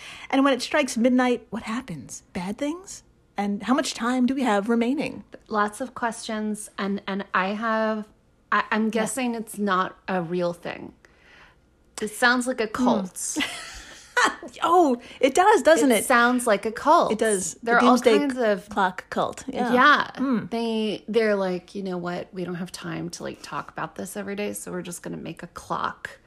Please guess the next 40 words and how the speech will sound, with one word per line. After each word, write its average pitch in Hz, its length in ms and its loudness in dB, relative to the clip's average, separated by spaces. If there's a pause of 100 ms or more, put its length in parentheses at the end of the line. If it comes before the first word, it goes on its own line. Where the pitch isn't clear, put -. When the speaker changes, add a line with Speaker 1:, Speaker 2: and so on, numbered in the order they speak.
(140)
Speaker 1:
<laughs> 339 80 -8 (520)
Speaker 2:
And 190 160 -2
then 180 220 0
when 175 160 -4
that 160 240 -4
goes 165 260 -8
out, 147 420 -6
um, 160 540 -10 (280)
Speaker 1:
Yeah. 165 140 -6 (380)
Speaker 2:
that's 160 320 -8
it. 233 260 -8 (220)
Speaker 1:
Hmm. 220 240 -2 (200)
Speaker 2:
The 214 260 -4
end. 214 520 -4 (600)
Speaker 1:
Here 180 160 -12
you 180 60 -14
go. 190 200 -8
Speaker 2:
Voila. 190 580 0 (140)
Speaker 1:
And 202 80 0
give 226 120 6
me 233 160 4
all 220 140 0
your 233 140 0
money. 233 480 -4
That's 214 180 -6
right. 233 160 0
Speaker 2:
Oh, 240 140 4
oh, 233 80 4
yeah. 214 280 6
And 202 120 2
in 208 100 10
the 208 80 6
Speaker 1:
<laughs> 202 140 6
Speaker 2:
meantime, 185 540 2
Speaker 1:
You 147 40 0
gotta 269 160 6
have 269 140 4
the 240 40 0
money 240 220 4
part. 190 300 -2